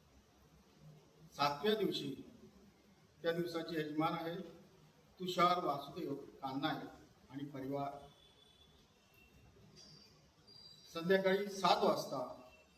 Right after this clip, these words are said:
प्रसिद्ध कीर्तनकार हरिभक्तपरायण सौ संजोत केतकर यांचे कीर्तन. आठव्या दिवशी,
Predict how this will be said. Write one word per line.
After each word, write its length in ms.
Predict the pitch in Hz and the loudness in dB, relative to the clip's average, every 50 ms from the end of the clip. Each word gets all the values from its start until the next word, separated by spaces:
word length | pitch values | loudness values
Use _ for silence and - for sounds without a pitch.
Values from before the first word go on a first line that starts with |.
| - - - - - - - - _ _ - - - | -20 -20 -20 -20 -20 -20 -20 -20 _ _ -20 -20 -16
प्रसिद्ध 380 | - 147 151 151 180 180 175 170 165 | -12 -12 -8 -8 -6 -4 -4 -4 -4
कीर्तनकार 1080 | 170 - - - - 156 139 - - 160 160 160 160 160 160 160 160 - - - - 143 | -6 -10 -16 -14 -12 -10 -10 -6 -4 -4 -4 0 2 2 2 2 2 -2 -8 -12 -12 -10
हरिभक्तपरायण 840 | 147 160 - 143 - - - 139 - 147 139 143 147 143 135 - - - - - - - - - - _ _ _ _ - - - | -10 -8 -8 -10 -10 -10 -12 -10 -6 -2 -2 0 0 -2 -4 -8 -10 -14 -18 -20 -20 -20 -20 -20 -20 _ _ _ _ -20 -2 2
सौ 300 | 165 160 160 160 160 160 - - - - | 2 4 4 2 0 -4 -8 -14 -16 -12
संजोत 360 | - 156 156 160 160 180 190 185 | -6 -6 -4 -4 -2 -2 -2 -2
केतकर 640 | - - 160 160 147 160 156 - 160 139 - - - - - 135 | -4 -6 -6 -6 -6 -6 -4 -2 -2 -2 -2 -6 -10 -10 -10 -8
यांचे 240 | 131 135 135 139 | -8 -8 -8 -10
कीर्तन. 300 | 135 131 135 135 - - - - _ - - - - - _ - - - - - - - - - - - - | -10 -10 -12 -12 -12 -14 -16 -20 _ -20 -20 -20 -20 -20 _ -20 -20 -20 -20 -20 -20 -20 -20 -20 -20 -6 -2
आठव्या 360 | 147 151 147 - 165 196 214 | 0 0 0 2 4 6 8
दिवशी, 640 | 214 214 - 185 - - 143 131 - 107 107 - - | 8 8 8 6 4 0 -4 -4 -6 -10 -12 -14 -16